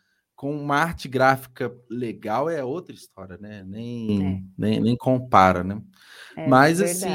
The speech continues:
Speaker 1: assim,
Speaker 2: Por exemplo,
Speaker 1: a
Speaker 2: meus
Speaker 1: gente chegar
Speaker 2: próximos livros infantis também vão ser ilustrados, quero que seja tudo no papel.
Speaker 1: Sim. É, no,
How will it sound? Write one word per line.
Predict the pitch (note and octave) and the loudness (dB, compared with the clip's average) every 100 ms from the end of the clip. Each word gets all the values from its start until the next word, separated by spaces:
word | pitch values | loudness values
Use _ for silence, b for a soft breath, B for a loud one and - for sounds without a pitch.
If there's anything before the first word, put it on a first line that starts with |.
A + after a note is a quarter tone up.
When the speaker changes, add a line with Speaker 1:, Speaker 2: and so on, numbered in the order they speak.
| - | -4
Speaker 1:
assim, | D3 B2 - _ | -6 -8 -10 _
Speaker 2:
Por | - | 0
exemplo, | G#3 G#3 | 2 4
Speaker 1:
a | G#3 | 4
Speaker 2:
meus | G3 | 4
Speaker 1:
gente | F#3+ | 4
chegar | F#3+ F#3+ | 4 6
Speaker 2:
próximos | E3 F3+ | 4 2
livros | F#3 F3+ | 2 0
infantis | F3+ F3 F3 F#3 B3 | -4 -4 -6 -4 -4
também | C4 G#3+ | 0 0
vão | G3+ | 0
ser | G#3+ G3 | 2 2
ilustrados, | G3+ A3+ - E4+ G#3 G3+ A3 | 2 -2 -4 -2 0 0 -2
quero | - F3 F3+ | 2 2 2
que | - | 0
seja | G3+ G3+ | 2 2
tudo | F#3+ G3+ | 0 -2
no | G3+ | -2
papel. | A#3 A#3+ C4 | -2 0 0
Speaker 1:
Sim. | F3+ B2 B2 B2 A#2+ B2 _ _ - | 0 -2 -4 -6 -8 -14 _ _ -2
É, | A#3 F3+ | 0 0
no, | C3+ | -2